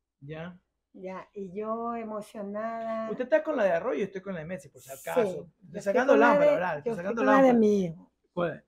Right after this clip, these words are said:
Speaker 1: Ahí está. El papá
Speaker 2: Sí,
Speaker 1: también está con la del hijo.
Speaker 2: con la del hijo, sí.
Speaker 1: Y aquí yo estoy con la, la
Speaker 2: Con
Speaker 1: de,
Speaker 2: la de
Speaker 1: la de
Speaker 2: Messi.
Speaker 1: la mamá más chocha, más feliz.
Speaker 2: Uh, feliz,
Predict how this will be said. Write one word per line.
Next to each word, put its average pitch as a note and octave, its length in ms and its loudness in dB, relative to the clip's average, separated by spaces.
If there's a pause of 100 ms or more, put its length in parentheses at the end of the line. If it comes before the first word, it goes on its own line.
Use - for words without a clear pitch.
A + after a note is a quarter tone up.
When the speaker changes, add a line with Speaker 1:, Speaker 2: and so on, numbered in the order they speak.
Speaker 1:
Ahí E3 180 -6
está. - 380 -20 (800)
El F3 100 -4
papá F3+ 200 0
Speaker 2:
Sí, A#3 60 -2
Speaker 1:
también A#3+ 200 2
está A#3+ 180 0
con G#3 140 -2
la D#3+ 80 -2
del D3 140 -4
hijo. D#3 80 -2
Speaker 2:
con G#3+ 100 -6
la G#3+ 100 -6
del G3 240 -6
hijo, F3 440 -20
sí. - 180 -20
Speaker 1:
Y F3+ 80 0
aquí F3 200 2
yo A#3 60 8
estoy A#3 160 2
con A#3 140 0
la, G#3 60 2 (420)
la E3 140 -4
Speaker 2:
Con - 20 0
Speaker 1:
de, C#3+ 100 -2
Speaker 2:
la C3+ 60 -8
de F#3 100 -12
Speaker 1:
la - 140 -2
de - 120 2 (120)
Speaker 2:
Messi. - 160 -18 (1080)
Speaker 1:
la D3+ 100 -14
mamá D#3+ 300 -10
más E3+ 260 -14
chocha, G3 400 -14
más D3 200 -16
feliz. E3+ 320 -16 (380)
Speaker 2:
Uh, B3 260 -2 (200)
feliz, G#3+ 720 -2